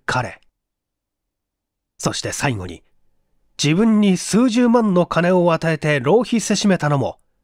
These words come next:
すなわち彼Xなのだ。彼はエツコに命じてボンボンを買わせ、これを用意したティーティー入りとすり替え、粛清派と同時に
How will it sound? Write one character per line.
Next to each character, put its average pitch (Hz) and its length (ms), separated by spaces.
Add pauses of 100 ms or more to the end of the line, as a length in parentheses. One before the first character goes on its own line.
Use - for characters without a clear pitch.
(160)
す - 180
な 156 120
わ 170 100
ち - 240 (380)
彼 175 360 (180)
X - 580
な 117 100
の 92 80
だ。 - 160 (1500)
彼 139 200
は 110 280
エ 180 100
ツ - 100
コ 156 120
に 143 120
命 151 200
じ 147 140
て 147 120
ボ 165 180
ン 165 60
ボ 143 140
ン 135 80
を 135 80
買 139 160
わ 135 80
せ、 135 240 (320)
こ 151 100
れ 170 100
を 170 260
用 208 260
意 175 100
し - 100
た 156 200
テ 190 160
ィ 226 60
ー 202 40
テ 208 140
ィ - 20
ー 208 40
入 196 100
り 180 100
と 170 140
す - 140
り 156 80
替 131 140
え、 - 180 (720)
粛 - 300
清 156 240
派 143 180
と 147 180
同 143 240
時 143 160
に 143 240